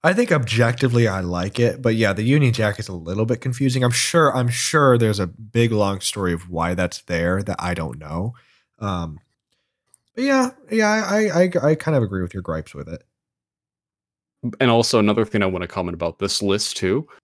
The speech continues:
Speaker 2: Um, this person ranked, uh, Mississippi's as number six. That's all I'm going to have to say.
Speaker 1: Mm,
Speaker 2: Um,
Speaker 1: wait,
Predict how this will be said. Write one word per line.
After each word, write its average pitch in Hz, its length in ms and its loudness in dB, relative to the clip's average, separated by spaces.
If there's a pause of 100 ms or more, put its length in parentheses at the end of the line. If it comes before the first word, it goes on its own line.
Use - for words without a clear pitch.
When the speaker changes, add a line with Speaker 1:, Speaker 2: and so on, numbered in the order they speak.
(280)
Speaker 2:
Um, 85 560 0
this 110 320 0
person 107 500 0
ranked, 98 400 -2 (140)
uh, 87 200 2
Mississippi's 95 680 -4
as 82 140 -10
number 87 240 -6
six. - 680 -8 (260)
That's 98 200 -2
all 98 120 4
I'm 92 140 0
going 87 280 -4
to 80 100 -4
have 85 160 -4
to 87 100 -8
say. 82 340 -4
Speaker 1:
Mm, 113 300 2
Speaker 2:
Um, 113 680 0
Speaker 1:
wait, 95 380 0